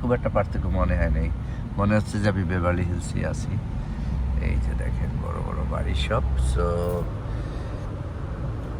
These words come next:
এই যে দেখেন বাড়ি। আহ, এগুলো কি অনেকে হয়তো জানি না, আহ, বেগমপাড়া হিসাবে কেউ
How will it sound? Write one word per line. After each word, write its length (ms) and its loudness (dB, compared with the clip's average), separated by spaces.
এই 160 2
যে 140 0
দেখেন 260 0
বাড়ি। 220 0
আহ, 460 8
এগুলো 360 10
কি 280 8
অনেকে 320 10
হয়তো 280 8
জানি 280 6
না, 140 6
আহ, 640 2
বেগমপাড়া 540 4
হিসাবে 380 0
কেউ 200 -4